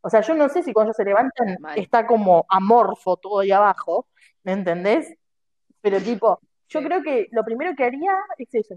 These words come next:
Speaker 1: tocarme el pitulín para ver qué se siente, porque la verdad que yo no tengo, entonces no sé. Eh, ¿qué se siente?
Speaker 2: No, tener algo ahí entre las piernas.
Speaker 1: Claro, o sea, no sé cómo me lo acomodaría, si para un lado, para el otro, para abajo, para arriba, o sea, ¿viste? Porque tiene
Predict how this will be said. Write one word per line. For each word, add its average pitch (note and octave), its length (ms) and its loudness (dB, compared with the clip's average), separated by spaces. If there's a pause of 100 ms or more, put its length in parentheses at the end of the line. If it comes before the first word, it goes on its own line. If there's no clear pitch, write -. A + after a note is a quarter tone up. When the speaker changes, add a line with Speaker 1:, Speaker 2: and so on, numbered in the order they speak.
Speaker 1:
tocarme C4+ 440 -4
el A3 60 -8
pitulín A#3+ 460 -2 (640)
para G3+ 180 2
ver F4 180 4
qué D4 100 -4
se C4+ 140 0
siente, A3 440 0
porque D#3 180 -2
la D#3+ 80 0
verdad A#3 160 4
que A3+ 120 0
yo C4+ 120 0
no G3+ 100 -2
tengo, G#3+ 300 -2
entonces G3 260 -10
no F#3 100 -6
sé. D4 200 0 (760)
Eh, F#3 480 0
¿qué C4 100 -2
se C#4 100 -8
siente? B3 280 -4
Speaker 2:
No, E3+ 120 -20
tener F3+ 200 -8
algo G3+ 220 0
ahí F#3+ 220 2
entre F#3+ 200 -6
las F3 160 -4
piernas. G3+ 240 2
Speaker 1:
Claro, C#4+ 340 4
o - 40 -18
sea, C4+ 140 -8
no E4+ 80 -4
sé F4 280 -4 (200)
cómo D#4+ 240 -2
me B3+ 80 -2
lo A3+ 80 4
acomodaría, G3+ 560 -2
si G#3+ 100 -6
para G3 140 -4
un F#3+ 60 -6
lado, A#3+ 260 4
para F#3+ 140 0
el A3 60 -2
otro, A#3 260 -2
para F3+ 180 0
abajo, A3+ 320 2
para F#3 180 -4
arriba, G3 340 0
o - 60 -8
sea, G3 100 -2
¿viste? C#4+ 160 -8
Porque G3 200 -4
tiene B4 200 2